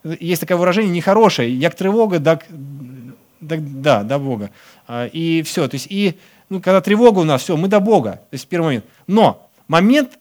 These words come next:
этот проходит только тогда, как только мы чувствуем, что нету исцеления или нету какой-то помощи, то-, той, которую ожидаем мы.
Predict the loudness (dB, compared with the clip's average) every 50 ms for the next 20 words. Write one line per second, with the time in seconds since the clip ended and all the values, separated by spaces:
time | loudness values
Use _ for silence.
0 | _ -8 -4 -4 -2 0 0 0 0 0 0 0 0 -2 -4 -4 -6 -6 -2 0
1 | 0 0 2 2 4 6 6 6 4 2 -2 _ _ _ _ _ _ _ -8 -8
2 | -6 -2 0 0 0 2 2 2 2 0 -2 0 2 4 4 4 2 0 -2 -2
3 | -2 -2 -2 -2 -2 -2 -4 _ _ -4 0 4 4 6 6 6 6 4 2 -2
4 | -4 -4 -4 -2 0 0 0 2 2 2 2 0 -2 -2 -2 -2 0 0 0 0
5 | -2 -2 -2 -2 0 0 0 0 0 0 0 2 0 0 -2 -2 -2 -4 -2 -2
6 | -2 -2 -2 -2 -4 -4 -2 0 0 0 0 0 2 2 2 2 2 2 0 0
7 | 0 -2 -2 -4